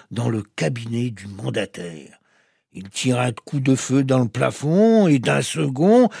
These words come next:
il détruit aussi le système de surveillance. Dans le sac, des provisions, des munitions, de la ficelle, du sparadrap, un transistor, enfin, de quoi tenir un siège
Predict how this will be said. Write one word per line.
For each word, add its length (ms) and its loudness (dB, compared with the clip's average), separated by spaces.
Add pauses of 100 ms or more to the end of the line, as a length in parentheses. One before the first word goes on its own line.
(140)
il 240 -4
détruit 580 0
aussi 420 -2
le 120 -2
système 560 -4
de 100 -2
surveillance. 920 -8 (160)
Dans 180 2
le 80 6
sac, 400 4 (500)
des 200 0
provisions, 580 -2 (400)
des 200 0
munitions, 600 0 (380)
de 120 -2
la 140 4
ficelle, 560 -6 (280)
du 180 0
sparadrap, 680 -2 (220)
un 140 2
transistor, 680 0
enfin, 380 0 (520)
de 160 2
quoi 360 -2
tenir 440 -2
un 160 -6
siège 680 2